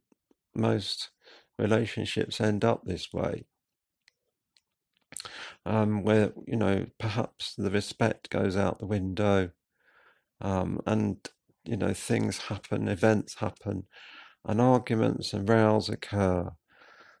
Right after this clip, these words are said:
and that sort of stains the, um, you know, the, it's, it's sometimes difficult to recover, or it certainly stays in the memory, perhaps. Um,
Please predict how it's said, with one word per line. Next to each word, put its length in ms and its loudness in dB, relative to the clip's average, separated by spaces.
and 360 2
that 240 2
sort 280 -8
of 100 -6
stains 840 2
the, 500 -2
um, 360 -2
you 100 0
know, 140 0
the, 220 -2
it's, 220 -6
it's 360 -8
sometimes 600 -2
difficult 480 -8
to 100 -8
recover, 380 -6
or 220 0
it 140 -2
certainly 1120 -2
stays 480 0
in 120 0
the 80 2
memory, 560 2
perhaps. 920 -10
Um, 560 0